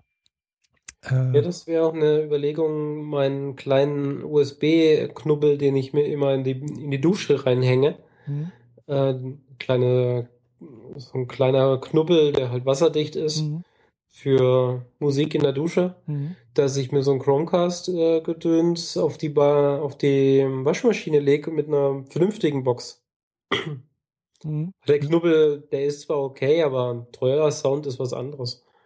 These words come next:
Speaker 1: Hm, ja gut, in der Dusche hat man meistens dann eh kein so ein Gespür, ob der Sound wirklich gut ist.
Speaker 2: Ja, ist ja zu viel Nebengeräusche, ist klar.
Speaker 1: Hm.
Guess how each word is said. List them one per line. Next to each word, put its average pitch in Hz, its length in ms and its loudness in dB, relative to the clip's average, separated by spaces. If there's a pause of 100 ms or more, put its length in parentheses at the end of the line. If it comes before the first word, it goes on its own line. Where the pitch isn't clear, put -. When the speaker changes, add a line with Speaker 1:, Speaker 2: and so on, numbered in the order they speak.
Speaker 1:
Hm, 147 340 -6
ja 151 100 2
gut, - 220 -2
in 147 80 0
der 139 80 0
Dusche 160 480 2 (280)
hat - 180 -2
man 147 100 2
meistens 139 320 0
dann 147 140 0
eh 160 100 0
kein 139 220 0
so 135 180 0
ein 123 160 -2 (400)
Gespür, 156 460 2
ob - 160 -8
der 127 260 2
Sound 139 420 0
wirklich 139 280 -2
gut 185 220 2
ist. - 280 -2 (720)
Speaker 2:
Ja, 110 380 0 (220)
ist 135 240 -12
ja 117 260 -4
zu 156 160 -2
viel 127 260 0
Nebengeräusche, 123 720 2
ist 120 160 -2
klar. 131 240 -2
Speaker 1:
Hm. 151 320 -6